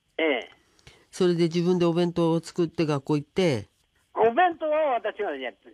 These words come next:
Speaker 2: あ、やって。
Speaker 1: 中学校はお昼があるところに、中学校に入れました。
Speaker 2: 高校は？
Speaker 1: 高校は自分で買って食べてますね。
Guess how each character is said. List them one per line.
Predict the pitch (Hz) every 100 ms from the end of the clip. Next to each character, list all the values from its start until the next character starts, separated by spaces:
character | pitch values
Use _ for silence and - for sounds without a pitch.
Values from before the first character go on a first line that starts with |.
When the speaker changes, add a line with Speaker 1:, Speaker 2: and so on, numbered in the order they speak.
| _ -
Speaker 2:
あ、 | 175
や | 160 156
っ |
て。 | 311
Speaker 1:
中 |
学 | 285 - -
校 | 240
は | 220 233 208 156 135 135 156 135 _ -
お | 180 208
昼 | 226 220 214 208 208 202 196
が | 196 180 160 160
あ | 190
る | 190
と | 170
こ | 143
ろ | 151 151
に、 | 175 240 185 - _ _ _ _ - -
中 | 175
学 | 160 -
校 | 143 160
に | 226
入 | 185
れ | 156
ま | 131 110
し |
た。 | - - _ _ _ -
Speaker 2:
高 | 269 262
校 | 262 262
は？ | 302 _ _ _ _ _ _ -
Speaker 1:
高 | 269 285 277
校 | 247 254 240
は | 277 247 147 - _ -
自 | 151 220
分 | 240 233
で | 214
買 | - 185
っ | -
て | 196 165 131 - -
食 | 170
べ |
て | 151
ま | 143 113
す | 120
ね。 | 120 85